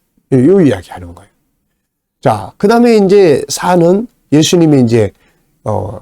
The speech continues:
이 사건을 이제 해석하시는 거죠. 해석하는 거예요. 제자들은 그렇게 해석을 했는데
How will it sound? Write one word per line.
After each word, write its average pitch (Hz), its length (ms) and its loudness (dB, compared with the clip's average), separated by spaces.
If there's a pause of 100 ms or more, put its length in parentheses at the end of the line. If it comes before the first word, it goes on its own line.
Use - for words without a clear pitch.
(120)
이 135 100 2
사건을 110 600 -4
이제 90 300 -12 (100)
해석하시는 139 640 -8
거죠. 123 380 -12 (680)
해석하는 104 400 -12
거예요. - 140 -20 (680)
제자들은 156 680 0
그렇게 143 320 -2
해석을 131 300 0
했는데 104 420 -4